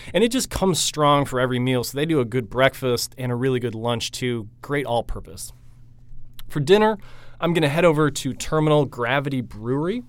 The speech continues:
and that's actually in the town of Enterprise, so it's a five or ten minute drive from Joseph. The thing that I love about it so much is there's an outdoor lawn where you can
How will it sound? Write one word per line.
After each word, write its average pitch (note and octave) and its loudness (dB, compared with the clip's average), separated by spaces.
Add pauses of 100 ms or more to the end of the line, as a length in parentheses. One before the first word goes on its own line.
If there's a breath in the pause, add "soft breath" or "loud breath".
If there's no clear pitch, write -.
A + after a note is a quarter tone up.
(500 soft breath)
and C#3 2
that's G3 4
actually G3+ 2
in D#3 2
the D3 2
town C#3+ 0
of B2 -2
Enterprise, B2+ 0
so - -8
it's - -12
a - -20
five B2 -2
or B2 -2
ten B2 -6
minute A#2 -6
drive G#2+ -4
from G#2 -12
Joseph. C3 -2 (600 loud breath)
The D#3 2
thing A#3 2
that A3 6
I F#3+ 6
love F3+ 6
about G3 8
it G3+ 2
so - 2
much F3 0
is D3 -2
there's C3+ -2
an C3 -2 (100)
outdoor C#3+ 2
lawn A#2+ 2
where A2+ -2
you A2+ -6
can G2+ -8